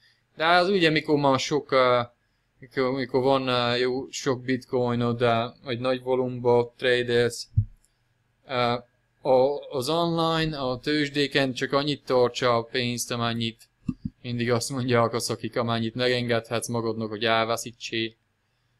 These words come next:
Tehát, ö, ne, ne, ne tartsa a sok, sok ezer dollárt, vagy sok,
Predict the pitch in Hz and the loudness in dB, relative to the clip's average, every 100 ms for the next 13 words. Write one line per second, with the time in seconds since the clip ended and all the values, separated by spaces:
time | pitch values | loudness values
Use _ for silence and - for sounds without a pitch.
0 | _ _ _ _ 120 113 110 - 120 117 | _ _ _ _ -2 0 0 0 2 4
1 | 117 - - 139 139 139 143 135 143 139 | 2 -4 -6 -2 -2 -2 -8 -6 -2 0
2 | 143 127 117 131 117 113 127 - _ _ | 2 2 2 2 2 0 -6 -8 _ _
3 | _ - 131 117 123 117 113 113 120 117 | _ -6 -4 0 0 0 -2 -2 -2 0
4 | 117 117 139 113 110 - 127 110 | 0 0 -2 -6 -8 -8 -6 -8